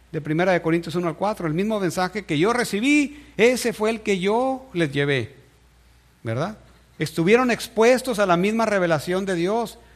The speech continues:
pero el resultado fue un tanto diferente entre un grupo y otro. ¿Por qué? ¿Sí? Ahora,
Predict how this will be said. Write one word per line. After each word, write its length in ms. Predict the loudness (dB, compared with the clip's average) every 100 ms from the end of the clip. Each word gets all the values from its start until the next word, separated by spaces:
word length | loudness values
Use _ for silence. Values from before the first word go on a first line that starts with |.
| -6
pero 180 | 2 4
el 80 | 4
resultado 880 | 2 -2 -4 2 2 4 2 0 -6 -20 _ _ -20 -20 _ _ _ -4
fue 140 | 0
un 160 | 2 2
tanto 300 | 0 0 0
diferente 680 | 0 2 4 4 0 -2 -2
entre 260 | -2 -2
un 120 | 0
grupo 480 | 0 -2 -2 -6 -6
y 160 | -6 -6
otro. 300 | -6 -6 -12
¿Por 300 | -8 -8 -6
qué? 340 | -4 -4 -4 -10 -20 _ -20 -20 -20 -20 -20 _ _ _ _ -20 _ _ _ _ _ _ _ _ -20 -20 -20 _ _ _ _ -20 -20 -14
¿Sí? 140 | -14 -14 -20 _ _ -20 -20 -20 _ _ -4
Ahora, 340 | 0 0 -2